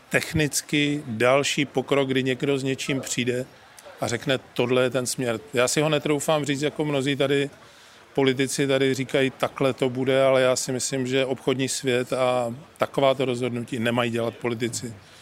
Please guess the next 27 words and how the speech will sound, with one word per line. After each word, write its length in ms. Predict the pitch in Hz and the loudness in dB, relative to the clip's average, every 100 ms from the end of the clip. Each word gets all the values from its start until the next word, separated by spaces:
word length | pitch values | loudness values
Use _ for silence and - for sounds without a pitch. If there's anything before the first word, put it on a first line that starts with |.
| 107 | -12
Že 140 | - 127 | -4 0
to 120 | 147 | 2
má 240 | 139 139 | 4 4
hnát 320 | 120 131 131 | 4 2 2
ten 180 | 127 135 | 2 0
biznis 520 | 117 127 123 139 135 | 2 0 2 0 0
dopředu, 580 | 120 123 117 - 139 135 | 0 -2 -2 -2 0 0
kdy 140 | 127 127 | 0 -2
se 140 | 131 | -4
z 60 | - | -4
toho 300 | 135 131 123 | -2 -2 -4
stane 420 | - 131 113 98 - - - - - | -2 -2 -2 -6 -12 -20 -20 -20 -10
kšeft, 520 | - 123 151 - - - - - - - - - | 0 0 0 -8 -16 -20 -20 -20 -20 -20 -16 -4
kdy 200 | 123 127 | 0 2
bude 420 | 131 135 131 120 | 4 4 4 2
nedostatek 720 | 117 123 131 - 135 131 131 | 0 2 0 0 -2 0 -2
vodíku 480 | 123 123 131 - 139 | 0 -2 -4 0 2
a 60 | |
všichni 300 | 113 - 127 | 2 -4 -6
se 100 | 123 | -4
budou 180 | 127 131 | 0 0
předhánět, 580 | 127 - 120 120 127 131 | 0 -2 2 2 2 2
jak 140 | 131 | 0
ho 80 | 135 | 0
vyrobit, 460 | 123 113 110 127 143 - - - - - | 0 0 0 -2 -4 -14 -20 -20 -20 -4
bude 320 | 127 131 131 | 0 4 2
nedostatek 880 | 127 127 135 - - 127 139 127 - | 2 0 0 0 0 2 0 -2 -6